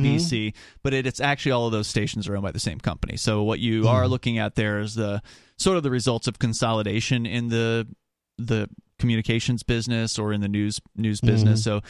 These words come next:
Speaker 1: it was a story written by some central program, uh, director or whoever, some central
Speaker 2: Mm-hmm.
Speaker 1: writer that, that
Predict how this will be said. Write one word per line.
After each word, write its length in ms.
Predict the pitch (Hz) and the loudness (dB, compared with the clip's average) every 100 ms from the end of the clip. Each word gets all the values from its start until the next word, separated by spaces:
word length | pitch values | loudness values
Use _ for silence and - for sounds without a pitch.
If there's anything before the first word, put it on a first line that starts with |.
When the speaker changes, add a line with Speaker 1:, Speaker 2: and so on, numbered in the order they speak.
| - - | -14 -2
Speaker 1:
it 120 | 139 | 0
was 260 | 143 151 - | 2 -2 -2
a 80 | 139 | -2
story 340 | - 113 113 120 | 0 0 2 2
written 240 | 127 139 | 0 0
by 140 | 127 127 | 0 0
some 500 | 190 123 127 131 123 | 0 0 0 -2 -2
central 440 | - 113 - 131 | 0 -2 0 -2
program, 800 | - 139 143 127 113 113 110 107 - | 2 2 2 0 2 0 -2 -4 -2
uh, 160 | 110 | -2
director 560 | 104 107 104 - 113 113 | 0 0 0 0 -2 0
or 200 | 110 113 | -2 0
whoever, 500 | 117 120 147 107 107 | 0 2 0 -2 -4
some 240 | - 110 | -2 -2
central 380 | - 113 - 113 | 0 -2 2 4
Speaker 2:
Mm-hmm. 80 | 107 | 6
Speaker 1:
writer 340 | 104 107 107 110 | 6 4 0 -2
that, 180 | 104 - _ - | -4 -8 _ -8
that 160 | 104 | -8